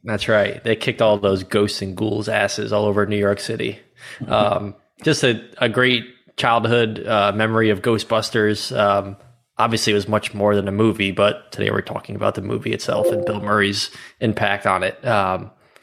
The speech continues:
j-, his cynical nature in this movie, like, it's just, it's like, as a kid, you probably didn't understand how funny this guy was, but going back and watching it now as an adult, and the guy's hilarious, and, and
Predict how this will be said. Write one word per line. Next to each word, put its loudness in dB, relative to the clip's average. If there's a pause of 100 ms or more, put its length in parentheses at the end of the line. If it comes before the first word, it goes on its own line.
(320)
j-, -8
his 2
cynical 0
nature 0
in 0
this 0
movie, -2
like, 2
it's -2
just, -4 (280)
it's -4
like, 2
as 2
a 4
kid, 0
you 2
probably 4
didn't -2
understand 0
how 2
funny 0
this -4
guy 0
was, 0
but -4
going -4
back 0
and -4
watching 0
it 2 (300)
now 4
as 2
an 2
adult, 0
and -4
the -2
guy's 0
hilarious, 2
and, -4
and -4